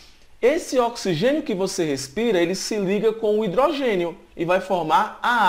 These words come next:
água. E durante esse processo, acontece a fosforilação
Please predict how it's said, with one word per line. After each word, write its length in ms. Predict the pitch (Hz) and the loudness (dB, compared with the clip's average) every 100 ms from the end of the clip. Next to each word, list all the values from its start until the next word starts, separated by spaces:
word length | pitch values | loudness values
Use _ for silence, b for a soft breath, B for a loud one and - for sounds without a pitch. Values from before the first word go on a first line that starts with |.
| 175 | 4
água. 440 | 170 131 107 - b b b b b - | 4 0 0 -2 b b b b b -2
E 80 | 240 | 0
durante 540 | 262 247 285 349 254 | 2 4 4 2 0
esse 180 | 233 202 | 0 -2
processo, 960 | 156 143 135 220 254 220 - 165 - B B B | 0 0 0 0 2 2 -2 -8 -8 B B B
acontece 800 | 196 233 254 240 - 170 190 - 190 | -6 -2 0 -2 2 0 2 0 -2
a 80 | |
fosforilação 1700 | 185 - - 208 226 240 - - 226 190 185 214 247 - 190 180 185 | -2 -8 0 2 2 0 -10 -2 0 2 0 0 -2 -2 -2 -2 -4